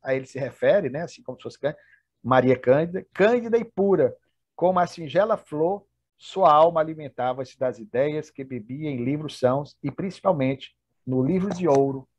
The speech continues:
a Bíblia. E, de fato, ela era uma jovem extremamente católica, extremamente religiosa. E frequentava uma igrejinha, Nossa Senhora da Saúde,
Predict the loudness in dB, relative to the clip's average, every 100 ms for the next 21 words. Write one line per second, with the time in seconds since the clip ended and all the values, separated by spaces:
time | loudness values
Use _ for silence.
0 | _ _ _ -4 -4 -4 -8 -8 -10 -10
1 | -12 -12 -12 -2 2 2 0 0 0 0
2 | -4 -2 -2 -4 -12 _ _ _ _ _
3 | -16 -16 -8 -2 0 0 -2 -4 -10 -10
4 | -12 -8 -4 -4 -6 -16 -14 -10 -10 -10
5 | -10 -8 -6 -4 -4 0 4 6 4 0
6 | -12 _ -20 -20 _ -8 2 4 4 4
7 | 4 4 -2 -2 -2 -4 -4 -4 -6 -8
8 | _ _ _ -10 -8 -6 0 0 0 -4
9 | -2 -2 0 0 -2 -4 -14